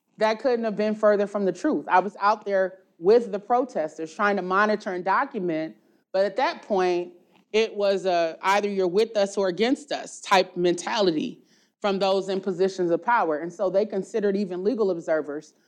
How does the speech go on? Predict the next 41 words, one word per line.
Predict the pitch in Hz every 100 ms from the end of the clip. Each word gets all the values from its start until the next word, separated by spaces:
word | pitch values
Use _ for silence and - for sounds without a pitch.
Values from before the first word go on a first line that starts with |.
| _ _
to | 214
be | 196 185
a |
part | 175 - 196 190
of | 165
the | 170
threat | 170 185 180 180
of | 175 160
those | 165 165
who | 180
were | 160
protesting. | 160 170 165 160 143 - - 151 _ _ - _ -
And | 196
so | 196 208 196
I | 190 190
wound | 190 202 226 240
up | 190 180 175 - -
sticking | - 226 220 202
it | 185
out, | 175 156 147 - _
you | 185
know, | 175 165
throughout | 160 - 175 175 175
that | 175 151
week. | 151 165 151 - _ _ _ _ - -
And | 180 180
then, | 180 170 165
um, | 165 160 156 147 - - _ _ _ _
coming | - 208 196 170
back | 185 190
to | -
the | 180
Twin | 170 185 165
Cities, | 160 165 151 147 151 -
you | - 160
know, | 147
being | 175 190
approached | 175 180 165 160
by | 160
young | 160 160 165
people | - 165 - 151 -